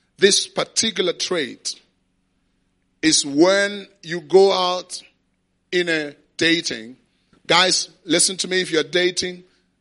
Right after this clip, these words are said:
do what I call group dating at times. Go out as groups of girls and boys that are busy dating. And ob-, observe your partner from a distance when he's within a group. Number one, see how he deals with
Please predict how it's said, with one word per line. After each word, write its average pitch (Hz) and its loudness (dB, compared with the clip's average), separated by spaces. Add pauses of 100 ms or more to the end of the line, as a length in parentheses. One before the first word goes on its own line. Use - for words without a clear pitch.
do 185 -2
what 185 4
I 170 -2
call 170 0
group 165 -6
dating 143 -2
at 113 -16
times. - -16 (520)
Go 180 6
out 175 2
as 139 -2
groups 170 -2
of 127 -10
girls 170 0
and 147 -10 (140)
boys 170 2
that 156 -2
are 147 0
busy 165 -4
dating. 143 -6 (720)
And 175 -4
ob-, 175 -2 (160)
observe 180 0 (120)
your 202 4
partner 214 -6
from 202 -8
a 196 -6
distance 190 -2
when 202 0
he's 190 -6
within 208 -6
a 202 -8
group. 165 -8 (680)
Number 214 2
one, 202 4 (220)
see 247 2
how 226 0
he 202 -2
deals 214 2
with 180 2